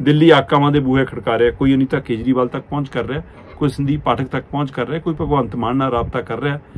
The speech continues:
ਕੁਝ ਕਹਿੰਦੇ ਸੰਜੇ ਸਿੰਘ ਤੇ ਰਾਘਵ ਚੱਡਾ ਨਾਲ ਵੀ ਤਾਲਮੇਲ ਬਿਠਾਉਣ ਦੀ ਕੋਸ਼ਿਸ਼ਾਂ ਕਰ ਰਹੇ ਆ ਕਿ ਕਿਸੇ ਹੀਲੇ ਸਾਡੀ ਕੁਰਸੀ ਬਚੀ ਰਹੇ। ਸੋ ਇੱਕ ਪਾਸੇ ਉਹ ਹੈ, ਦੂਏ ਪਾਸੇ ਉਹ ਧਿਰਾਂ ਨੇ, ਉਹ ਐਮ ਐਲ ਏ ਨੇ, ਉਹਨਾਂ ਦੇ ਵਿੱਚੋਂ ਜਿਨ੍ਹਾਂ ਦੇ ਹਲਕਿਆਂ 'ਚ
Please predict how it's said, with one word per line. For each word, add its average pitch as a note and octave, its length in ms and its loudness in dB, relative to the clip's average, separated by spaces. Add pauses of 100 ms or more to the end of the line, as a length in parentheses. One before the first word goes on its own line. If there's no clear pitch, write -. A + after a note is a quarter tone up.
(160)
ਕੁਝ C#3+ 160 2
ਕਹਿੰਦੇ C#3+ 260 -2
ਸੰਜੇ C3+ 320 -2
ਸਿੰਘ D3 220 -2
ਤੇ B2+ 200 0
ਰਾਘਵ B2 220 -2
ਚੱਡਾ C3 280 -2
ਨਾਲ C#3 160 0
ਵੀ C3 60 0
ਤਾਲਮੇਲ B2 360 -2
ਬਿਠਾਉਣ A2+ 260 -6
ਦੀ A#2+ 60 -8
ਕੋਸ਼ਿਸ਼ਾਂ A2+ 320 -10
ਕਰ G#2 140 -8
ਰਹੇ B2 200 -2
ਆ G2+ 60 -8 (920)
ਕਿ D3 100 0
ਕਿਸੇ D#3 280 2
ਹੀਲੇ C3 240 2
ਸਾਡੀ A#2+ 280 -6 (140)
ਕੁਰਸੀ F3 320 0
ਬਚੀ G#2 320 -6
ਰਹੇ। G2+ 160 -6 (800)
ਸੋ F3+ 160 4
ਇੱਕ F3 160 0
ਪਾਸੇ F3+ 300 4
ਉਹ G3+ 180 6
ਹੈ, G3+ 60 0
ਦੂਏ F3+ 300 8
ਪਾਸੇ F#3 280 6
ਉਹ G3+ 140 12
ਧਿਰਾਂ G#3 260 8
ਨੇ, G#3 180 0 (600)
ਉਹ A#3 160 12
ਐਮ G3 160 4
ਐਲ G3+ 140 4
ਏ G3+ 60 6
ਨੇ, A3 220 2 (1400)
ਉਹਨਾਂ F3+ 180 4
ਦੇ G3 100 6
ਵਿੱਚੋਂ F#3 300 4
ਜਿਨ੍ਹਾਂ E3 320 2
ਦੇ G3+ 100 2
ਹਲਕਿਆਂ D#3 360 2
'ਚ F3 260 -6